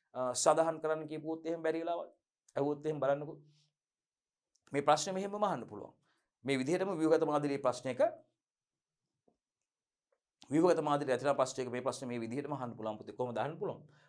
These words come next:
වාණිජව නව පැළ නිෂ්පාදනය කිරීම සඳහා, ඔව් පුතේ,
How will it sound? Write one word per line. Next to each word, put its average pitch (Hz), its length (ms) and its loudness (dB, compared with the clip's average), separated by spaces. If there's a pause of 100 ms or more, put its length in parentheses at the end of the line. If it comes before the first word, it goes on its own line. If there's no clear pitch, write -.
(100)
වාණිජව 143 480 6
නව 117 260 6
පැළ 175 200 2
නිෂ්පාදනය 117 580 0
කිරීම 104 260 -12
සඳහා, 107 420 -4 (1080)
ඔව් 135 120 4
පුතේ, 131 240 0